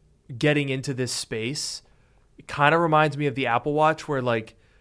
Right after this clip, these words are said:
you, you don't really have time to rest on your laurels, especially with a first gen thing. I mean, the iPad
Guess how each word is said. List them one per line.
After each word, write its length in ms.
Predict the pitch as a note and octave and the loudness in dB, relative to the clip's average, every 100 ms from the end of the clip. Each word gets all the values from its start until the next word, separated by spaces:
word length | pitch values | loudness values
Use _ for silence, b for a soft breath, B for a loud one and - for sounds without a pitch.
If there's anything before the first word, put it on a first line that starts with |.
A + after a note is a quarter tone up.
| _ | _
you, 340 | F#2 C#3 D3+ D3+ | -16 -6 -4 -4
you 140 | D#3 D#3 | 0 4
don't 200 | F3 E3 | 4 4
really 200 | F3+ E3+ | 4 4
have 120 | D#3+ | 2
time 300 | D3 C#3+ C#3 | 0 0 0
to 200 | B2+ B2+ | 0 -2
rest 340 | C3 C3 B2+ D#3+ | 0 0 0 -2
on 140 | C#3+ | -2
your 120 | A#2+ | -4
laurels, 580 | G#2+ A2 A#2 C3+ D3 - _ _ _ _ _ _ _ _ _ | -2 -2 0 -2 -6 -10 _ _ _ _ _ _ _ _ _
especially 380 | A2 - D3 C#3 | -4 -2 -2 -4
with 120 | B2+ | -4
a 60 | A#2+ | -6
first 380 | - C3+ - - | -4 -6 -6 -4
gen 260 | B2 A2+ | -4 -4
thing. 400 | A2 C3 A2+ G#2 _ b b b b b | -6 -4 -4 -10 _ b b b b b
I 100 | B2 | -6
mean, 360 | B2+ C3 B2 B2 _ _ _ _ _ _ _ _ _ _ _ _ | -2 -2 -2 -8 _ _ _ _ _ _ _ _ _ _ _ _
the 160 | C3 C3 | -4 6
iPad 680 | C#3 F3 - B2+ G#2 G2+ | 6 6 0 -2 -2 -6